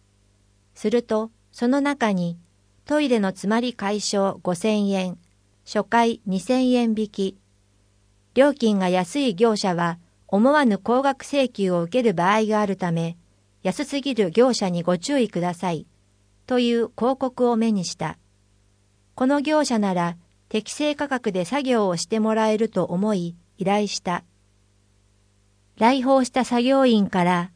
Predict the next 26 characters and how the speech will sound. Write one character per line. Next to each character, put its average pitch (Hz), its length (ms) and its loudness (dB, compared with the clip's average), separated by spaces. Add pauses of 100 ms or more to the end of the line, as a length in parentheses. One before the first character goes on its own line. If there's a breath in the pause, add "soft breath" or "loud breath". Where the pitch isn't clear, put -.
(340)
「こ - 140 -4
れ 247 160 2
は 226 240 2
重 285 240 -2
度 214 120 2
の 185 80 0
詰 175 240 -6
ま 190 60 0
り 196 140 -2
だ。 160 200 -6 (640)
ト 311 140 0
イ 294 80 2
レ 226 120 4
を 180 100 2
外 180 200 -4
さ 240 140 -2
な 233 160 0
い 233 80 0
と 175 280 -4 (260)
異 208 100 -2
物 277 260 -2
が 233 160 0
取 214 200 -2
れ 262 80 2
な 190 160 0
い。 143 120 -8